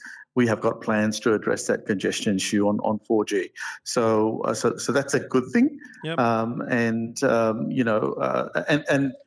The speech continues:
Speaker 2: 'Cause
Speaker 1: you know, this
Speaker 2: four G,
Speaker 1: issue of
Speaker 2: even,
Speaker 1: falling
Speaker 2: even though we've talked about five G being the, the be-all and end-all,
Speaker 1: Mm.
Speaker 2: four G has more capacity
Speaker 1: Yep.
Speaker 2: than three G. So obviously, a three G, a
Speaker 1: E-, exactly.
Speaker 2: four G replacement of three G creates capacity in the same way that we've talked about the way you might have a, a,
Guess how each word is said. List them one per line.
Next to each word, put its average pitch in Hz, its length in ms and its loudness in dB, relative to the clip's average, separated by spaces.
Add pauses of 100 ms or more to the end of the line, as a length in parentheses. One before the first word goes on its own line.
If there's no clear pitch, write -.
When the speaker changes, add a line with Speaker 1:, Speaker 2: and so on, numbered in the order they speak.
Speaker 2:
'Cause 208 180 0
Speaker 1:
you 160 60 2
know, 285 160 6
this 175 100 2
Speaker 2:
four 226 60 4
G, 214 60 6
Speaker 1:
issue 165 280 4
of - 60 4
Speaker 2:
even, 226 180 2
Speaker 1:
falling 131 140 4
Speaker 2:
even 214 120 -4
though 202 100 0
we've 175 140 0
talked 175 180 -2
about 147 160 -4
five 180 300 0
G 110 180 -14
being 127 280 -8
the, 120 160 -4
the 127 120 -8
be-all 131 260 -6
and 120 80 -6
end-all, 147 280 -4
Speaker 1:
Mm. 117 80 -12
Speaker 2:
four 226 160 2
G 240 220 -2
has 165 200 -6
more 139 160 -4
capacity 131 400 -4
Speaker 1:
Yep. 143 60 -6
Speaker 2:
than 151 120 -2
three 254 220 -2
G. 127 160 -8
So 160 220 -2
obviously, 170 500 -6 (380)
a 156 100 0
three 220 320 -2
G, 175 100 -4
a 180 40 0
Speaker 1:
E-, 175 80 -2
exactly. 165 320 0
Speaker 2:
four 220 100 4
G 180 140 2
replacement 170 500 -2
of 131 80 -8
three 202 220 -4
G 156 220 -6
creates 165 500 -2
capacity 147 680 -6 (340)
in 180 100 -4
the 165 80 -4
same 175 300 -2
way 151 100 0
that 147 100 -6
we've 147 160 -6
talked 151 240 -4
about 135 280 -4
the 139 80 -6
way 127 420 -4
you 135 140 -8
might 135 220 -4
have 123 180 -4
a, 120 320 -2
a, 123 160 -6